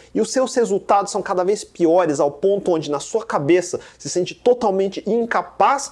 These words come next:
e sozinho e com a certeza que não existe solução. Não é difícil entender por que esse pensamento aparece.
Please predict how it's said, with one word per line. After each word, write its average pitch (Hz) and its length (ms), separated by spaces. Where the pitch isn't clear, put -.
e 262 120
sozinho 214 720
e 269 160
com 269 240
a 233 60
certeza 240 580
que 233 100
não 214 140
existe 190 300
solução. 190 600
Não 151 200
é 185 40
difícil 208 460
entender 170 500
por 180 180
que 214 140
esse 226 220
pensamento 165 560
aparece. 131 640